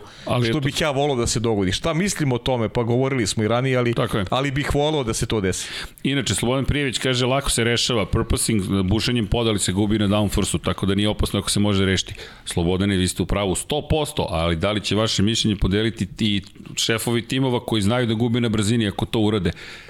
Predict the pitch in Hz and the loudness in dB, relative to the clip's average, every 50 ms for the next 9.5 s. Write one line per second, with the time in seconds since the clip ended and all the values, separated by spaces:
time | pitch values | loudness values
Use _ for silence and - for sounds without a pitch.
0 | - - - 131 85 92 113 117 123 - - 151 139 147 - 120 - - 117 117 | -10 -6 -4 -2 -2 0 0 -2 -2 -2 -2 -2 -2 -2 -4 -2 0 0 0 0
1 | 113 - 113 - - - 101 101 95 90 87 80 90 87 90 - - 90 - - | 0 0 -4 -4 -2 0 2 2 2 2 2 0 0 0 0 0 0 -2 -2 -2
2 | 107 101 95 95 90 - - 104 107 - - 107 110 110 113 117 120 123 110 107 | 0 0 0 0 0 0 0 0 0 0 0 2 2 2 2 2 2 2 2 0
3 | 101 - 123 117 113 - - 135 110 110 98 92 110 110 - - 135 127 107 104 | 0 0 0 0 0 0 0 0 2 2 2 2 0 0 0 0 0 2 2 2
4 | 98 92 - 104 95 78 76 82 78 73 73 73 90 107 131 170 180 156 - 107 | 0 0 -2 -2 -2 -2 -2 -2 -2 -2 -2 -2 0 0 2 0 0 0 0 -2
5 | 92 - - 95 101 104 101 127 147 151 143 - - - - - - - 113 120 | 0 0 0 0 2 2 2 2 0 0 -2 -4 -8 -16 -18 -8 -4 -2 0 2
6 | 120 113 110 120 117 110 110 104 98 - 104 104 107 101 - - 92 - 104 104 | 2 2 2 2 2 2 2 2 2 2 2 2 0 0 0 -2 -2 0 0 2
7 | 98 92 82 80 - - - 101 110 117 117 117 123 123 123 120 117 110 107 95 | 2 2 2 0 -2 -4 -6 -4 -2 0 2 2 2 2 2 2 2 0 0 0
8 | - 113 101 87 - 110 95 92 - 104 104 101 - - 95 101 98 98 92 - | 0 0 0 0 0 0 0 0 0 0 0 0 0 0 0 2 2 2 2 2
9 | - 95 95 92 92 92 - - 92 87 | 2 2 2 2 2 0 -2 -2 -4 -4